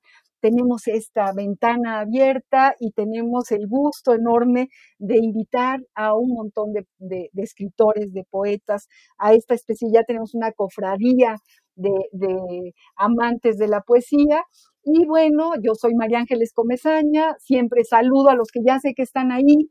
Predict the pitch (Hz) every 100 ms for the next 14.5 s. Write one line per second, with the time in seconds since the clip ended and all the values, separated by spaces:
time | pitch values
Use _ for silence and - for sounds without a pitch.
0 | - 226 269 277 - 254 262 233 233 254
1 | 254 247 254 233 233 240 254 _ _ -
2 | 247 262 - 247 247 233 - 233 220 220
3 | 226 240 233 _ _ - 254 269 - 254
4 | 254 - 233 - 254 254 247 233 277 277
5 | 262 226 208 208 190 262 247 240 - 196
6 | 277 262 233 208 214 220 247 240 _ _
7 | _ 233 247 240 240 - 233 214 202 214
8 | 214 208 220 208 254 262 240 247 254 262
9 | _ _ - 220 220 233 233 220 202 208
10 | 233 277 277 277 269 262 _ _ - 196
11 | 202 214 220 - 208 254 233 233 226 220
12 | 233 247 294 294 277 269 233 208 202 208
13 | 202 202 196 233 277 247 240 247 285 _
14 | _ _ - 196